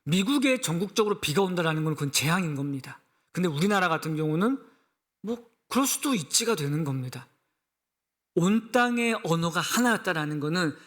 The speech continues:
그보다 더 놀라운 것이 바로 언어가 하나였다라는 겁니다. 온 사람들이 말이 하나가 된다라는 거는 말씀드렸던 것처럼 힘이 있다라는 겁니다. 백 명의 사람이 모이면은요, 그 안에는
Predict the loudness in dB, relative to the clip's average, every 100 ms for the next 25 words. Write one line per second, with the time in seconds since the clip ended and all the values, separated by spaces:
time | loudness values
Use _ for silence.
0 | _ -6 -2 2 2 2 0 -2 0 0
1 | 2 2 2 0 0 -2 -2 0 0 -2
2 | -8 -20 -6 0 0 0 0 2 2 0
3 | 0 0 0 0 0 -2 -4 -6 -12 _
4 | _ _ _ _ _ _ _ _ _ _
5 | _ _ _ _ 0 2 4 4 4 4
6 | 2 2 2 2 0 2 2 2 0 0
7 | 0 0 0 0 0 0 -4 -8 -4 0
8 | 0 0 0 0 0 -2 -2 -2 -2 2
9 | 2 2 0 -2 0 0 -2 -2 -4 -4
10 | -8 -12 -20 _ _ 2 2 4 4 2
11 | 0 0 0 -2 -2 0 0 0 0 0
12 | -2 -4 -12 _ 0 2 2 0 0 0
13 | 2 0 0